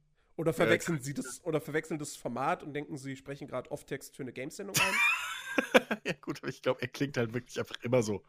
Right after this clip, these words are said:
Speaker 2: Auch wenn er zum Bäcker geht. So, „Hallo, ich hätte gerne ein Brötchen.“ So, ähm, ich, ich glaub, er kann halt nicht anders. Ähm,
Speaker 1: Also wir sprechen, wir sprechen von, von, von Ingo, dem, dem Offsprecher von Game two.
Speaker 2: Genau, er spricht
Speaker 1: Ja.
Speaker 2: eine, eine, ja, kleine Nebenrolle, also so viel ist es ja auch nicht. Es sind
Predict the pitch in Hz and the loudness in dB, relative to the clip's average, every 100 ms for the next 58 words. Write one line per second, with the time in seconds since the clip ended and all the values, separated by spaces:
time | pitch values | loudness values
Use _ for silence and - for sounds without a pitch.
0 | - - - - 139 156 123 131 135 135 | -20 -20 -2 4 8 8 6 2 2 6
1 | 117 104 101 _ - 107 - - - 349 | 6 4 0 _ -10 -10 -8 6 12 12
2 | 370 285 139 - 151 - 294 226 147 117 | 12 12 12 8 6 8 10 12 12 12
3 | 113 - 117 127 175 123 170 - - - | 10 6 6 8 6 10 12 12 12 12
4 | 120 - - 381 - 262 - 208 202 - | 12 10 6 4 4 4 2 4 2 2
5 | 247 - 208 147 160 - - 165 - 156 | 0 8 12 10 8 -4 -2 -2 0 2
6 | 156 170 165 - 165 120 110 107 98 101 | 6 6 6 4 2 2 0 -4 -6 -8
7 | - - - 123 127 220 220 220 233 214 | -12 -20 6 10 12 12 8 8 6 4
8 | 185 - 196 - - 180 170 175 160 151 | 2 4 2 2 0 -2 0 0 0 0
9 | 170 160 165 160 147 139 131 120 127 120 | -2 -2 -2 0 -2 -2 -4 -4 -8 -6
10 | - - 202 208 139 120 127 120 120 120 | -6 -2 2 2 0 -6 -6 -8 -8 -10
11 | 113 113 - _ _ - _ _ 107 117 | -12 -16 -18 _ _ -20 _ _ 0 6
12 | 107 107 107 - 117 - 110 107 104 101 | 8 8 6 2 -4 0 2 4 4 2
13 | 98 101 151 - - 107 107 98 95 107 | 0 -2 -6 -6 -4 0 2 0 0 -2
14 | 107 - 92 90 95 95 98 - 104 107 | -2 -4 -4 -6 -6 -8 -10 -8 -4 -4
15 | - 95 92 - 95 - - 110 | -4 -8 -8 -10 -14 -12 -8 -8